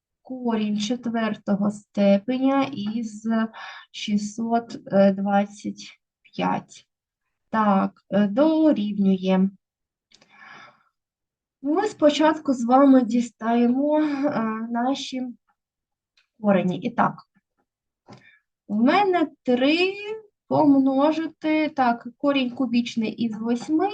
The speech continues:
це в мене два. Тобто три буде помножити на два. Додати далі в мене чотири, мгм, чотири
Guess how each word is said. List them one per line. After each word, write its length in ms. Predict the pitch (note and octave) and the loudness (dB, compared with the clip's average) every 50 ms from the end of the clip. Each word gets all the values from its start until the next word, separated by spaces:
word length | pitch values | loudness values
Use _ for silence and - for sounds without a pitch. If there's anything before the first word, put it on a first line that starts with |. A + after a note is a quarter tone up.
| G#4 - | -6 -12
це 260 | _ - C4 C4 C#4+ | _ -6 -2 -2 -2
в 120 | C4+ B3+ A#3+ | 0 0 0
мене 280 | A#3+ A#3 A3+ A3 G#3+ | 0 0 0 -2 -4
два. 320 | G3+ G3 F#3 F#3+ F#3+ F#3 F3+ | -4 -6 -6 -6 -6 -6 -6
Тобто 320 | - F3+ - _ - B3+ B3 | -8 -12 -14 _ -6 -6 -6
три 380 | - - D4 E4 F#4 G4 F#4+ - - | -4 -2 -2 0 0 0 -2 -2 -2
буде 260 | D4 C#4 A#3+ A#3+ G#3+ | -2 0 0 -2 -4
помножити 880 | - - A3+ A3+ A#3 A#3+ C4 D4+ E4 D#4 D#4 D#4 D#4 - D4+ D4 D4 D4 - - - - - - - - | -4 -4 -6 -4 0 0 2 2 4 4 2 0 0 0 0 -2 -2 -2 -6 -14 -20 -20 -20 -20 -10 -4
на 560 | A#3 A#3 A#3+ B3 B3+ C4+ C4+ C#4 C4+ - - _ _ - | 0 2 4 6 6 6 6 6 4 2 -2 _ _ -8
два. 720 | G#3 G#3 F#3+ G3 G3 F#3 F3+ F3+ F#3 F3+ F3 F3 F3+ F#3+ - _ _ _ _ _ _ _ _ _ - - _ _ _ | -8 -6 -6 -6 -8 -8 -8 -6 -6 -4 -4 -4 -4 -6 -8 _ _ _ _ _ _ _ _ _ -20 -20 _ _ _
Додати 840 | C4+ C4 D#4+ F4 D#4 B3 A#3+ A#3+ A#3+ A#3 A3+ A3+ - - A3+ A3+ A3+ | -2 2 4 4 4 4 4 4 6 6 4 2 0 -4 -4 -4 -4
далі 520 | G#3+ G#3 B3 B3 A#3+ A#3+ A#3 A3+ G#3+ A3 G#3+ | -2 0 2 4 6 6 6 4 2 -2 -6
в 140 | G#3 A3 | -6 -6
мене 520 | G#3+ G#3 G#3 G#3 G#3 G#3 G#3 G#3 G#3 G#3 - - _ _ _ _ | -4 -2 0 2 2 2 2 2 0 -2 -4 -10 _ _ _ _
чотири, 1040 | - - - B3+ A3+ A3+ A3+ - _ B3 B3 C4+ C#4+ D4+ D#4 E4 F4 F#4+ F#4 G4 G4 G4+ G4+ G#4 G#4 _ _ _ _ _ _ D4 D4 - _ - | -16 -8 -4 -4 -4 -4 -6 -8 _ -4 -2 0 0 0 0 0 -2 -2 -2 -2 -4 -8 -10 -14 -16 _ _ _ _ _ _ -18 -18 -16 _ -6
мгм, 420 | A3+ G#3 G#3 F#3 G3 F#3 - - - _ _ - - - - _ | -4 -2 0 0 0 -2 -4 -6 -14 _ _ -18 -16 -16 -16 _
чотири 1080 | - - - C4 A#3+ - - - A3 G#3+ G#3+ G#3 G#3 G#3+ A3 B3 C#4 D#4 F4 F#4 F#4+ | -8 -4 -2 -2 -2 -2 -4 -6 -6 -6 -4 -4 -4 -2 0 0 2 2 0 -2 -6